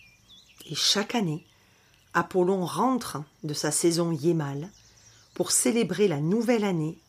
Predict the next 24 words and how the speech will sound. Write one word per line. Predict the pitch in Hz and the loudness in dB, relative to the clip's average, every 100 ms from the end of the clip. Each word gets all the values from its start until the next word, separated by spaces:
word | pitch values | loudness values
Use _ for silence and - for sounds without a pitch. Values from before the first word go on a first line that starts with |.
| - | -4
au | 165 | 0
mois | 170 185 196 | 2 0 0
de | 147 | -2
février, | - - 202 180 165 143 147 _ _ - _ _ _ _ _ _ - | 0 2 2 0 -6 -8 -10 _ _ -20 _ _ _ _ _ _ -20
qui | - 185 | -4 -2
signifie | - 220 220 214 233 | 2 2 2 0 -4
purification, | 233 - 285 240 233 - 196 165 160 - 135 139 - - - _ _ _ _ _ _ _ | -6 -2 0 0 -2 -2 0 0 0 -4 -8 -10 -16 -20 -20 _ _ _ _ _ _ _
un | - 202 208 | 2 4 6
élan | 247 262 262 262 | 6 6 4 4
vers | 208 185 | 2 2
l'éclosion | 196 196 175 170 147 151 170 180 _ _ _ | 0 0 -2 -4 -4 -6 -6 -12 _ _ _
et | - | 0
la | 175 156 | 2 2
lumière | 175 214 196 190 196 175 | 2 4 4 2 0 -2
du | 139 | -4
renouveau, | 143 165 180 175 143 135 - _ _ _ _ _ _ _ _ _ | 0 2 2 2 -2 -8 -12 _ _ _ _ _ _ _ _ _
à | - | -4
l'image | 151 156 170 165 170 160 151 143 | -2 0 0 2 0 0 -2 -4
douce | 135 135 180 185 - - - | -4 -4 -4 -2 -2 -2 -6
et | 151 | -4
chaude | - - 151 151 147 165 _ _ _ _ | -4 -2 0 -2 -4 -12 _ _ _ _
du | 147 139 | -10 -4
solaire | - - 220 190 160 151 147 143 | -2 2 4 2 2 -2 -4 -4
mimosa. | 147 151 139 131 - | -2 -2 -4 -8 -12